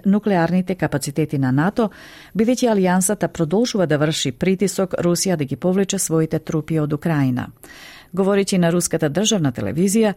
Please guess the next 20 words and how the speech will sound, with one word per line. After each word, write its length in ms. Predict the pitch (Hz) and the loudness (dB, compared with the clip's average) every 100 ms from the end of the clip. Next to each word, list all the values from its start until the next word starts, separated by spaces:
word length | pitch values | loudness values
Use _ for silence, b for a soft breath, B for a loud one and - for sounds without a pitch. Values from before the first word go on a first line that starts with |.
| B B B | B B B
Путин 300 | 247 254 226 | -2 2 2
рече 240 | 202 208 | 2 0
дека 240 | 208 180 180 | 0 0 0
Русија 300 | 202 - 175 | 0 0 2
не 160 | 175 | 2
може 220 | 208 233 220 | 2 2 2
да 80 | |
ја 180 | 185 160 - | 2 0 0
игнорира 560 | 185 170 160 170 226 156 | 0 2 2 2 2 0
својата 380 | - 156 131 110 | -2 -2 -2 -4
способност 760 | - 202 214 220 208 190 117 | -2 -2 0 2 2 0 -4
да 140 | 165 | -4
користи 560 | 185 - 180 190 180 180 | -4 0 2 2 0 -2
нуклеарно 540 | 165 - 160 156 151 - | -2 0 -2 0 -2 0
оружје, 440 | 196 220 147 143 - B B | 2 2 2 -2 -4 B B
бидејќи 380 | 151 165 190 226 | -2 0 2 2
нато 320 | 185 160 160 | 2 0 -2
бара 280 | 160 156 156 | 0 0 0
стратешки 640 | 151 - 170 175 196 - | -2 -2 -2 0 -4 -2
пораз. 540 | 190 180 156 113 - | -4 0 0 -2 -4